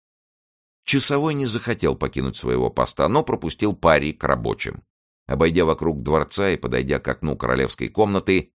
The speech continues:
пари увидел, что решётка, ограждавшая балкон, снята,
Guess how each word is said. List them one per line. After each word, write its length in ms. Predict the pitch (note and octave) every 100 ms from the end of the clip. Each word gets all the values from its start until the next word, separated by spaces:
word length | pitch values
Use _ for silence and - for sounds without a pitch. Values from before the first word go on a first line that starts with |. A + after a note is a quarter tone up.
| _
пари 280 | - G#2+ G#2
увидел, 460 | F2 D#2 F2 E2 D2+
что 180 | - D#2
решётка, 640 | C#2+ - A#2 A2+ - G#1+
ограждавшая 720 | G1+ C#2 A#1+ D2 B1+ - A1
балкон, 560 | G#1 C2 - D2 A1+ - _ _ -
снята, 580 | - G2 G2 - -